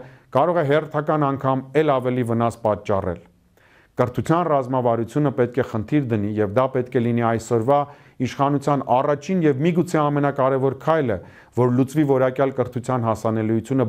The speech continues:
բոլոր երեխաների համար, անկախ աշխարհագրական դիրքից, գյուղ թե քաղաք, անկախ սոցիալական վիճակից, ունևոր թե աղքատ,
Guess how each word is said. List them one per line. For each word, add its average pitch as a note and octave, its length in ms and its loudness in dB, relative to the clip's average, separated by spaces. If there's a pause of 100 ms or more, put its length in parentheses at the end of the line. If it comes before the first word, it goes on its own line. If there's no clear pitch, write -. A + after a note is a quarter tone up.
բոլոր A#2+ 320 2
երեխաների A2 640 0
համար, G#2 320 0 (420)
անկախ E3+ 640 0
աշխարհագրական B2 800 -2
դիրքից, G#2+ 640 -4
գյուղ B2+ 320 0
թե B2 160 0
քաղաք, A2 480 0 (360)
անկախ B2+ 360 0
սոցիալական C3 640 0
վիճակից, B2 640 0
ունևոր A#2 480 0
թե A2+ 100 2
աղքատ, G#2+ 560 0